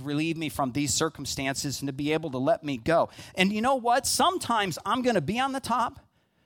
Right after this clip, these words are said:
Sometimes I'm gonna be at the bottom. Sometimes I'm gonna be anywhere in between. My circumstances are gonna change, but God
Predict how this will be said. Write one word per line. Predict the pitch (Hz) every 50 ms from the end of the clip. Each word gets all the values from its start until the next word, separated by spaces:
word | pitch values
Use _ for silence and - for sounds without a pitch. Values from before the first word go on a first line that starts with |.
| _
Sometimes | - - - 208 240 220 247 254 233 185
I'm | 208 185 160
gonna | 143 156 147 135 113
be | 104 147 170 214
at | 226 220
the | - 180
bottom. | 151 185 190 185 190 196 196 190 175 160 - _ _ _ -
Sometimes | - - 208 208 - - 254 262 214 220
I'm | 226 240
gonna | 220 240 226
be | 196 196 202 180 185
anywhere | 220 277 285 254 262 254 247 226
in | 233 240
between. | 196 196 180 - - - 226 233 226 190 131 - - - - - - _ _ _ _ _ _ _
My | - 147 151
circumstances | 147 - - - 302 294 - 262 233 - - - 185 170 156 - - 139 120
are | 127 120
gonna | 127 131 123 113
change, | - - - 127 123 120 117 113 113 - - -
but | 120 120 107 95 107 110
God | 160 165 170 175 180 185 185 185 180 156